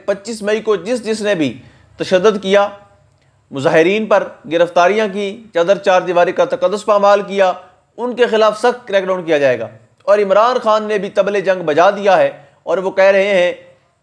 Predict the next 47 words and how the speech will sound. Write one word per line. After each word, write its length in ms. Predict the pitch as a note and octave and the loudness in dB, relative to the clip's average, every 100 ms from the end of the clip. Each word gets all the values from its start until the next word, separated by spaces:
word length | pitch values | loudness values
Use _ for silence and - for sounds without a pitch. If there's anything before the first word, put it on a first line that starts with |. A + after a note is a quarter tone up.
| _ | _
कि 80 | F3 | -8
ज-, 120 | D#3+ | 0
अगर 340 | F#3+ E3+ E3+ F3+ | 0 2 2 2
जंग 260 | F3 G3+ | 2 0
लाजमी 400 | G3+ F#3 E3+ F#3+ | 2 2 2 -2
है 100 | F#3+ | -4
तो 80 | E3+ | -4
फिर 160 | E3 E3 | -2 -2
जंग 240 | D#3+ F#3 | -2 -2
ही 140 | F#3 F3 | -2 0
सही, 220 | D#3+ E3 | 0 0
कि 360 | - - - | -6 -12 -2
अगर 160 | F#3 G3 | 2 4
आपने 320 | G3+ G#3+ A3 | 4 2 -2
यही 220 | D#3 F3+ | 0 0
कुछ 200 | B3 C4+ | 0 -6
करना 280 | - E3 D#3+ | 0 -2 0
है, 280 | C#3 A#2 - _ _ _ _ | -6 -6 -12 _ _ _ _
बिला 280 | B2+ F#3 A#3+ | -4 2 2
वजह 220 | A#3 G3 G#3+ | 2 2 2
आपने 160 | G#3 | 2
बंदों 280 | F3 F3+ G3+ | -2 -2 -2
को 80 | F#3 | -4
उठाना 300 | D#3+ D#3+ G3 | -6 -4 -4
है, 60 | |
और 240 | A3+ F#3 - _ _ _ _ - | -4 -8 -20 _ _ _ _ -2
ठीक 280 | A3 F#3 | 0 2
है, 280 | D#3+ A#2+ - E3+ | 0 0 -2 -4
एक 160 | F3+ | 0
एफ़आईआर 480 | F3+ F3+ D3+ D3+ F#3 | 2 2 4 4 4
है, 120 | G#3 - _ _ _ B2+ | -2 -12 _ _ _ -8
बंदे 220 | C#3+ F3+ | -4 -4
को 120 | F3+ | 0
अरेस्ट 240 | D#3 - - | 0 0 -2
करें, 280 | G3+ G#3 - _ _ - | -4 -4 -12 _ _ -4
लेकिन 420 | D#3+ G3+ A#3+ A#3 - | -2 2 0 0 0
एक 260 | G3+ A3 | 2 2
मुअज़्ज़िबाना 680 | G3 D3+ E3+ F3+ E3+ F3 G#3+ | 0 0 2 2 2 0 0
रवैये 440 | A3 E3 C#3+ D3+ E3+ | 0 0 0 0 -4
के 80 | D#3+ | -2
साथ, 440 | D#3 E3 G3 - | 2 2 0 -6
मुअज़्ज़िबाना 560 | D3+ D#3+ D#3+ D3+ E3+ F#3+ | -4 -2 0 2 2 2
मुआशरे 440 | E3 E3+ G3 A3 | 2 2 2 -2
के 80 | G#3 | -2
अंदर 180 | F3 D#3 | -2 0
रहते 240 | D3 B2+ | 0 -2
हुए। 120 | G#2 | -10